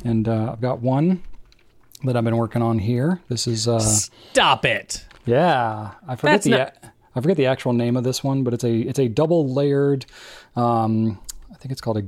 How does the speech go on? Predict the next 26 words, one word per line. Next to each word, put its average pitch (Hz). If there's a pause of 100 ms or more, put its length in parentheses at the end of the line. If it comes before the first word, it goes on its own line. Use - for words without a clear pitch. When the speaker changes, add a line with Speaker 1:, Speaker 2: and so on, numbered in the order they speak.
(380)
Speaker 1:
no, 117
it's -
not 131
a 110
Giga 110
Tut -
Minx. 107
It's -
something, 139
something 165
in 120
that 110
vein. 104
I 139
li-, 147
I 135
literally 127
Speaker 2:
Giga 233
Speaker 1:
can't 180
Speaker 2:
what, 208
Speaker 1:
remember 254
the 208
name 208
Speaker 2:
what? -
Speaker 1:
of -
it. -